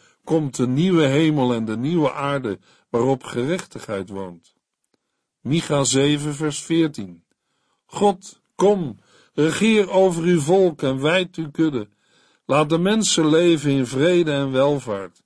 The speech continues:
Laat hen genieten van de vruchtbare weiden, van Bazan en Gilead, net als vroeger."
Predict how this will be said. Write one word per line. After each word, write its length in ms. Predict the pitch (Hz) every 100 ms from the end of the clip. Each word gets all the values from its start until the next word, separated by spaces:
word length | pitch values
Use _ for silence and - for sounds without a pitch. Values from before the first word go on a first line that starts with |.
| _ _ _ _
Laat 280 | - 127 151
hen 180 | 170 165
genieten 500 | 151 165 190 208 160
van 180 | 139 156
de 100 | 147
vruchtbare 800 | 135 180 190 - 151 156 143 131
weiden, 640 | 131 143 147 120 107 90 _ _ _
van 320 | - 139 143
Bazan 640 | 127 180 196 175 180 175 165
en 160 | 156
Gilead, 680 | 151 170 175 151 117 95 - _
net 360 | 113 147 185
als 200 | 190 160
vroeger." 520 | - 170 175 101 80